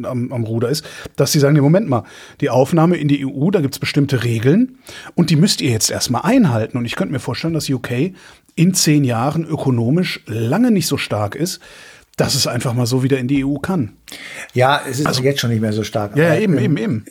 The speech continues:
Speaker 1: Ja.
Speaker 2: die Regeln sind ja jetzt auch schon aufgehoben. Die haben ja, glaub ich, fünftausend, äh, Gesetze schon geändert, äh,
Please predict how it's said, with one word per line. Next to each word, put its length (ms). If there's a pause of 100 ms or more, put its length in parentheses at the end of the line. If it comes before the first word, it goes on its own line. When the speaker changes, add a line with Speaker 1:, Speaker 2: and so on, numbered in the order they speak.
(160)
Speaker 1:
Ja. 140
Speaker 2:
die 180
Regeln 320
sind 160
ja 60
jetzt 260
auch 60
schon 160
aufgehoben. 560
Die 100
haben 100
ja, 100
glaub 140
ich, 120
fünftausend, 760
äh, 140
Gesetze 460
schon 200
geändert, 640
äh, 380